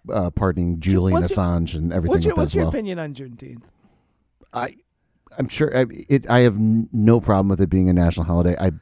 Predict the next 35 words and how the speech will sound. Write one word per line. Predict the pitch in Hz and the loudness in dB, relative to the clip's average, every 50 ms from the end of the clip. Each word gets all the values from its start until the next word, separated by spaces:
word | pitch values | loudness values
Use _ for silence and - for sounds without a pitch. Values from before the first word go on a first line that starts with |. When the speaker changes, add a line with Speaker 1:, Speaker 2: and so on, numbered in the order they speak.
| _ _ | _ _
Speaker 1:
pretty | - 113 98 92 | -2 0 0 0
sure, | 87 - 95 90 | 2 4 4 4
like | 85 85 - | 4 2 0
anything | 85 85 87 - 92 87 82 | 0 0 0 0 0 0 0
else | 80 80 90 - - | 0 -2 -4 -6 -6
in | - 107 95 | -4 -2 -2
our | 90 90 87 | -2 -2 -2
day, | 92 95 92 92 98 95 - _ _ _ | -2 -2 -2 -2 -2 -4 -6 _ _ _
it's | - 117 - - | -4 -4 -4 -2
been | - 107 92 90 - - | -2 -2 -2 -2 -2 -2
overly | 110 90 85 92 85 87 | 0 0 0 -2 -4 -4
politicized | - - - 90 80 80 - - 80 80 80 80 - - - - _ _ _ _ _ - | -4 -2 -4 -2 -4 -4 -6 -6 -6 -6 -6 -8 -10 -16 -20 -20 _ _ _ _ _ -10
Speaker 2:
Yeah. | 233 202 175 147 123 - | -8 -8 -8 -8 -10 -8
Speaker 1:
as | - 85 78 76 87 | -6 -4 -4 -4 -2
a, | 87 85 78 73 - _ _ - _ _ _ _ _ _ _ _ _ _ _ _ _ _ - _ _ _ _ _ - | -2 -4 -4 -6 -10 _ _ -20 _ _ _ _ _ _ _ _ _ _ _ _ _ _ -20 _ _ _ _ _ 4
as | 127 117 107 104 85 | 6 6 6 6 4
a | 110 101 | 2 2
mechanism | 95 101 104 98 - - 95 92 95 87 87 95 85 | 4 4 4 4 2 0 0 0 0 0 0 -2 -2
to | - 95 | -2 -4
get | 76 92 - - | -4 -4 -6 -4
support | - 98 - - - 92 85 85 71 | -6 -6 -6 -4 -2 0 0 0 -2
versus | 80 78 - 90 87 82 - 82 73 71 | -4 -6 -4 -2 -2 -2 -2 -6 -6 -2
what | 82 82 80 | -2 -2 -2
it | 78 - | -2 -4
actually | - 80 78 - - - 80 80 | -6 -6 -8 -8 -8 -8 -6 -6
meant. | - 71 71 - - - - | -6 -6 -10 -12 -14 -6 0
Speaker 2:
I | 269 | 0
think | 330 453 480 - | 2 2 4 6
Speaker 1:
To | 403 | 6
Speaker 2:
it's | 226 202 | 8 8
a | 220 | 8
Speaker 1:
your | 262 240 | 6 4
Speaker 2:
ju- | - | 4
Speaker 1:
credit | - 165 139 120 113 107 104 - | 6 6 8 8 8 4 4 4
of, | 123 110 101 90 | 4 4 4 4